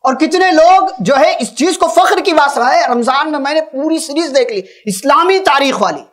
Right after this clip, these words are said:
वेब सीरीज, पूरा ड्रामा मैंने देख लिया।" ड्रामा नहीं है, ये जो है इब्लीसियत, ये शैतानियत, गुनाहों की नुमाइश का फितना, मर्द मुब्तला है इसके अंदर, गुनाहों का प्रचार कर रहा है,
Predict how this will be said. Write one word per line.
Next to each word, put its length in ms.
वेब 180
सीरीज, 380
पूरा 220
ड्रामा 360
मैंने 220
देख 220
लिया।" 1000
ड्रामा 260
नहीं 180
है, 220
ये 280
जो 140
है 100
इब्लीसियत, 760
ये 60
शैतानियत, 840
गुनाहों 480
की 120
नुमाइश 500
का 140
फितना, 520
मर्द 260
मुब्तला 380
है 100
इसके 220
अंदर, 400
गुनाहों 360
का 100
प्रचार 400
कर 120
रहा 140
है, 60